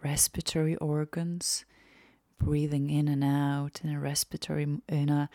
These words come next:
circulatory motion. And just, just for a moment, delve into that. Delve into your feet breathing in and out, in and out,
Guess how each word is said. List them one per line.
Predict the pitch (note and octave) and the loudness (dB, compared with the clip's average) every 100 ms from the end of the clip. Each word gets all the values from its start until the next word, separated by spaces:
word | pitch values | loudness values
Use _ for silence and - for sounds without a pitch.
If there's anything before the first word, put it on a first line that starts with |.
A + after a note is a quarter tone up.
| - - | -12 -14
circulatory | - - - E3 D#3+ - D#3 D3+ - D3+ D3 | -2 2 6 6 4 2 2 2 0 0 0
motion. | C#3+ C#3+ D3+ - - D3+ _ _ _ _ - - - - - _ _ _ _ - | 0 -2 -4 -8 -8 -10 _ _ _ _ -20 -20 -20 -20 -20 _ _ _ _ -4
And | G3+ | -2
just, | B3+ A#3+ - | 0 0 -2
just | - B3+ - - | -4 -2 0 2
for | F3+ | 4
a | E3 | 4
moment, | D#3 D3 C#3 C3+ | 4 2 0 0
delve | C#3 C3+ C3+ | 0 0 0
into | C3 C#3 D#3 | -4 -6 -8
that. | D#3+ - - - - - - _ F3+ | -6 -6 -8 -14 -16 -20 -20 _ -10
Delve | C#3 D3 D3+ | -6 -4 -4
into | C#3+ - D3+ | -6 -6 -6
your | C#3+ D3 D#3 - _ _ _ _ _ _ _ | -4 -4 -6 -12 _ _ _ _ _ _ _
feet | - - - D3 D3 - - - - _ _ _ - | -20 -4 0 2 0 -6 -12 -14 -20 _ _ _ -12
breathing | C#3+ C#3 C#3+ C#3+ D3 C#3+ C#3+ C#3 C#3 | -8 -6 -8 -8 -8 -8 -6 -8 -8
in | C3+ C3 C3+ | -8 -6 -4
and | C#3 C#3 | -4 -2
out, | - - - D3 E3 - - - - _ _ | -2 -2 -4 -6 -8 -10 -10 -10 -14 _ _
in | E3+ C#3+ C#3+ | -12 -10 -8
and | C#3+ | -8
out, | C#3+ C#3+ E3 - _ | -8 -8 -12 -14 _